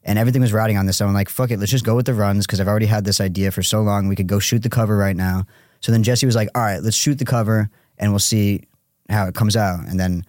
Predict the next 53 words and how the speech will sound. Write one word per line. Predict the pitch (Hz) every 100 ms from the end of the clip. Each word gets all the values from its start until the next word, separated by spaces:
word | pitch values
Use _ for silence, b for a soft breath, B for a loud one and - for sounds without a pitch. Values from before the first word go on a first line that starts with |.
| b b b
once | 110 113
we | 123
saw, | 104 - 120 113 107 104
like, | 98 104
how | 110 123
it | 110
came | 98 98
out, | 95 90
it |
was | 98 98
exactly | 101 101 101
how |
I | 98
imagined. | 95 101 107 95 92 -
We | 98
were |
like, | 95
"All | 95
right, | 107 92
fuck | 101 92
it, | - -
let's | 107 -
go | 104
with | 95
it." | 95 - b b b
'Cause | 139
we | 160
kinda | 190 196
wanted, | 180 165 143
like, | 113 - B B
we | 139
thought | 143 165
it |
was | 151
gonna | 135 135
be | 120
too | 104 135
much | 127 117
of | 120 107
a |
joke | 87 104 104 104 - -
name | 107 104 107 113
or |
whatever, | 117 117 120
but | 113
there's | 127
no | 143 156
joke | 123 131
songs | 127 120 113
on | 110
the | 104
album, | 113 110 95
so | 92 98